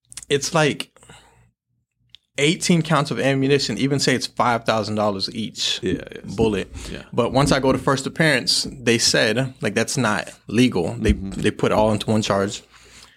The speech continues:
Speaker 1: And then I bonded out. And, um, I was out for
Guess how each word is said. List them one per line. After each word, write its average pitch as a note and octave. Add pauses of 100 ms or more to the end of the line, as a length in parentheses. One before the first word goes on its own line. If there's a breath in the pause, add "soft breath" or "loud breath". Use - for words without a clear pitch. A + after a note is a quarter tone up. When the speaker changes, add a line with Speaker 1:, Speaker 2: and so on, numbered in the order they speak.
(120)
Speaker 1:
And G2+
then G2+
I G2
bonded G2
out. F#2
And, -
um, F2+ (1120 loud breath)
I G2
was F#2
out G#2
for G#2+